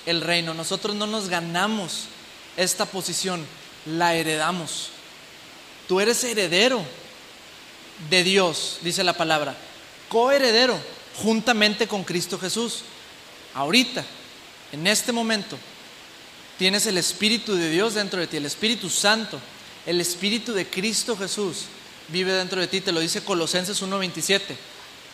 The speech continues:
"¿Cuáles son las riquezas de la gloria de este misterio?". ¿De cuál misterio? "¿Cuál es ese misterio?", dice Pablo. "Cristo en ti, la esperanza de gloria".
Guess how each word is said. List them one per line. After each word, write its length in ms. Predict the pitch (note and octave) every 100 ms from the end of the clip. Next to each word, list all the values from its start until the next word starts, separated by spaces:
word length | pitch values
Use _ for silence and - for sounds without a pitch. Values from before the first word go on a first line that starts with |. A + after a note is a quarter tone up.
| - - -
"¿Cuáles 340 | F3 G#3+ A3+
son 200 | - G#3+
las 160 | A3+ G#3
riquezas 800 | F#3+ F3 G3+ G#3 G#3 D#3 - - - - D#3+
de 140 | F3
la 140 | E3 D3+
gloria 340 | F3 G3 F#3
de 60 | F3
este 220 | - G3
misterio?". 480 | E3+ D3 F#3+ G3 E3
¿De 100 | D#3+
cuál 200 | F#3+ A3
misterio? 520 | A3+ - A3+ A3+ C3+ - - - - -
"¿Cuál 180 | F3 A3
es 100 | B3
ese 180 | B3 C4
misterio?", 480 | A#3+ A3 A#3+ B3 G3+
dice 200 | F#3+ G#3
Pablo. 320 | G3+ E3+ C#3+ - - - - -
"Cristo 380 | G3+ A3+ - B3
en 120 | G#3
ti, 240 | - A3+ F3+ - - - - -
la 200 | D3+ E3+
esperanza 720 | E3 - E3 D3 D3+ D#3 F#3+
de 120 | F3+
gloria". 360 | D3 D#3 F3+